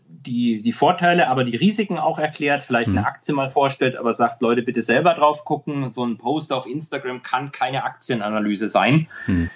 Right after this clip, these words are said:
Speaker 1: Ähm, ich find's dann kritisch, ähm, wenn den Leuten Unsinn verkauft wird. Und ich sag dann immer überspitzt formuliert, wenn's das fünftausend Euro Mindset Trading Coaching in Mali ist,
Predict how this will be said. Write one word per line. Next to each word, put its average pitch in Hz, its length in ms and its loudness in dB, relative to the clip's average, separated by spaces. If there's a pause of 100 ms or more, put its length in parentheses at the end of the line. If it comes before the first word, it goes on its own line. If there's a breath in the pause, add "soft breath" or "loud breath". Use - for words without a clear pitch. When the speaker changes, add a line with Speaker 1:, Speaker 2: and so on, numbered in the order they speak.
(140 loud breath)
Speaker 1:
Ähm, 131 260 0
ich 135 120 -8
find's 160 240 2
dann 170 180 4
kritisch, 151 580 0
ähm, 127 380 2
wenn 123 720 0
den 117 140 2
Leuten 113 300 2
Unsinn 110 380 2
verkauft 92 480 -2
wird. 87 220 -6
Und 98 140 -4
ich 95 100 -6
sag 110 200 2
dann 113 120 2
immer 110 200 0
überspitzt 110 500 -4
formuliert, 113 440 2
wenn's 107 260 -2
das - 280 -4
fünftausend 113 580 2
Euro 110 280 0
Mindset 110 560 0
Trading 113 360 0
Coaching 110 440 -4
in 98 120 -2
Mali 110 380 2
ist, 156 320 -4